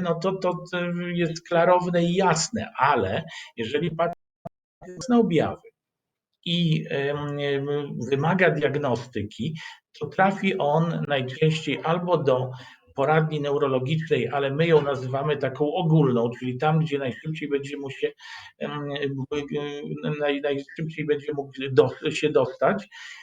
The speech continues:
e, lub też pójdzie na sor, prawda? Mm, może trafić do szpitala, gdzie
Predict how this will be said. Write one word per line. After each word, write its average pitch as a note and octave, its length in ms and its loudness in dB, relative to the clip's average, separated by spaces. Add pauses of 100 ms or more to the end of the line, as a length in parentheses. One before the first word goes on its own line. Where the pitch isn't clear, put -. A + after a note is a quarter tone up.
(140)
e, C#3 300 2
lub F3 420 4
też A3 240 4
pójdzie C3 400 -2
na F3+ 160 2
sor, D#3 460 4
prawda? B2 360 4
Mm, D3 540 0
może D3 300 0
trafić C#3 400 -2
do C#3+ 100 6
szpitala, C3+ 600 0
gdzie C#3+ 440 0